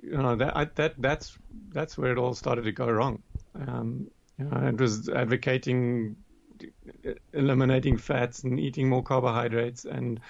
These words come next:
all the d-, incidences of, of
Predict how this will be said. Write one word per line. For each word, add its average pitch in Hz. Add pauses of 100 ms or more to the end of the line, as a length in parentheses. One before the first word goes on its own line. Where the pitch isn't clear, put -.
(760)
all 139
the 139
d-, - (680)
incidences 139
of, 120
of -